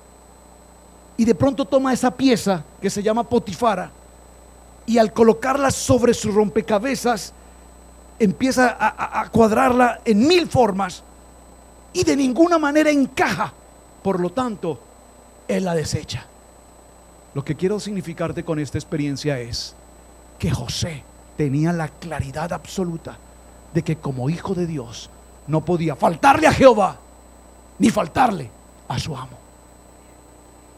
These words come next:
Dice la Biblia que ella lo tomó, se le acercó. Por favor, entiéndame esto, es carne. Esto se llama carne.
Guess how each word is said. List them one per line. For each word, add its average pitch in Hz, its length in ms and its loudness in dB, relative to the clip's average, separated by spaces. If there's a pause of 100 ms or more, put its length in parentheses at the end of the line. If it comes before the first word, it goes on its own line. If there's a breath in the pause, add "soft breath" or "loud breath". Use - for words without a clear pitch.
(2000)
Dice 403 320 8
la 339 160 10
Biblia 190 640 6 (760)
que 240 160 8
ella 339 160 8
lo 294 140 8
tomó, 226 500 8 (840)
se 294 160 -2
le 262 120 2
acercó. 233 640 0 (160)
Por 254 140 4
favor, 247 500 4 (580)
entiéndame 214 540 -6
esto, 175 320 -6 (320)
es 226 240 -2 (100)
carne. 381 720 4 (1040)
Esto - 320 6
se 214 120 4
llama 226 200 6
carne. 233 460 2